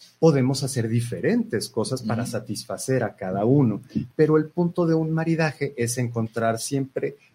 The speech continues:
Speaker 1: el equilibrio.
Speaker 2: Ok.
Speaker 1: El punto es no cargarnos demasiado hacia un lado al grado que saturemos.
Speaker 2: Ujú.
Speaker 1: Dicho de otra manera, no hay que meter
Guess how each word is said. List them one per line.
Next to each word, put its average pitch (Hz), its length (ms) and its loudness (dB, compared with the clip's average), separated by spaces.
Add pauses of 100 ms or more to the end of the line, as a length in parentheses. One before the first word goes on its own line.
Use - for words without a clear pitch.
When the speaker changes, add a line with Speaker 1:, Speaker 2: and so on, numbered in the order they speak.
Speaker 1:
el 110 200 2
equilibrio. 101 760 -2 (300)
Speaker 2:
Ok. 98 200 -10 (380)
Speaker 1:
El 120 200 2
punto 165 640 2
es 127 340 -2
no 123 260 2
cargarnos 117 500 -2
demasiado 113 800 2
hacia 98 440 -4 (380)
un 131 200 4
lado 147 480 4
al 113 340 0
grado 143 500 2 (160)
que 113 240 0 (440)
saturemos. 107 920 -2 (200)
Speaker 2:
Ujú. 113 80 -4
Speaker 1:
Dicho 123 280 0
de 120 80 4
otra 123 180 0
manera, 135 440 0 (460)
no 131 340 4
hay 135 160 4
que 143 320 0
meter 113 440 0